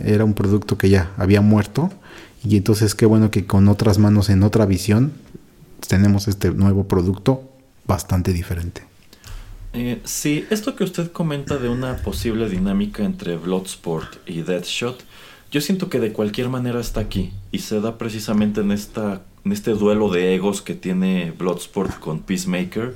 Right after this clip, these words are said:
Speaker 1: Ujú.
Speaker 2: sobre todo cuando atacan el campamento de los rebeldes, sin saber
Speaker 1: Ujú.
Speaker 2: que eran los rebeldes, en donde, pues, están haciendo como que tiros de fantasía, ¿no? Y presumiendo,
Speaker 1: Ujú.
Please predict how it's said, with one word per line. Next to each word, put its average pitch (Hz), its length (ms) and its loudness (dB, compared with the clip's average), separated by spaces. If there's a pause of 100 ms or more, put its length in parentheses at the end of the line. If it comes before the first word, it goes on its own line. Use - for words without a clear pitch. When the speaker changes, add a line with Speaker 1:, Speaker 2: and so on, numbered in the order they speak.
Speaker 1:
Ujú. 143 360 4
Speaker 2:
sobre 95 200 -2
todo 104 320 0
cuando 87 280 0
atacan 92 480 -2
el 82 120 -4
campamento 87 680 -2
de 85 60 0
los 76 200 -4
rebeldes, 85 640 -2
sin - 220 -12
saber 127 200 6
Speaker 1:
Ujú. 135 60 2
Speaker 2:
que 98 80 0
eran 87 140 0
los 82 140 -4
rebeldes, 87 560 -2 (480)
en 98 160 0
donde, 98 420 2
pues, 95 300 -4
están 113 320 0
haciendo 117 400 -2
como 90 280 -2
que 92 120 -4
tiros 104 320 0
de 92 80 -2
fantasía, 87 720 -4
¿no? 87 160 -2
Y 101 80 -2
presumiendo, 87 960 -4 (240)
Speaker 1:
Ujú. 117 260 4